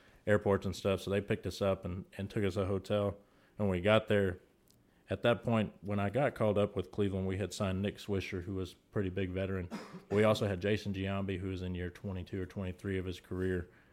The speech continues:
Um, and both of those guys had played in New York, so they loved going back.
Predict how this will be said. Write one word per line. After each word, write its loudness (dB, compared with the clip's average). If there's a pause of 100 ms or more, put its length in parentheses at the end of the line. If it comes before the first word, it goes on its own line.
(220)
Um, 2
and -2
both 4
of -2
those 2
guys -2
had -8
played 0
in -2
New -2
York, 0 (100)
so -10
they 0
loved -2
going -4
back. 0